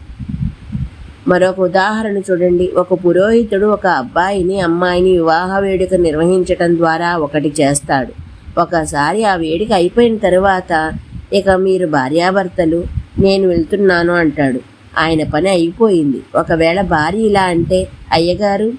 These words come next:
పెళ్ళప్పుడు మీరు మాతో చేయించిన ప్రమాణాలు మా ఆయన పాటించడం లేదు" అని అంటే,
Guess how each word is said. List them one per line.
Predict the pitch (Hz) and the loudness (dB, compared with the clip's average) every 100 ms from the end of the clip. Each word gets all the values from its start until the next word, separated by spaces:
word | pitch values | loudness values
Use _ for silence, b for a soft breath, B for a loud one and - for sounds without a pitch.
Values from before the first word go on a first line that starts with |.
| - | -2
పెళ్ళప్పుడు | 185 170 185 202 - 202 185 214 - - - - | 0 2 2 2 2 2 2 0 -8 -20 -4 2
మీరు | 196 196 | 2 2
మాతో | 190 165 160 - 214 208 - - - | 0 0 -2 0 -2 -2 -10 -6 0
చేయించిన | 190 185 185 170 | 2 2 0 -2
ప్రమాణాలు | 156 147 151 175 196 202 202 | 0 0 0 0 0 0 0
మా | 196 175 | 0 0
ఆయన | 156 151 190 | 0 0 0
పాటించడం | 180 151 151 185 190 190 | -2 -2 -2 -6 -4 0
లేదు" | 185 160 147 156 - | 2 2 0 -2 -2
అని | 185 180 | 0 0
అంటే, | 151 151 185 160 | 0 0 0 0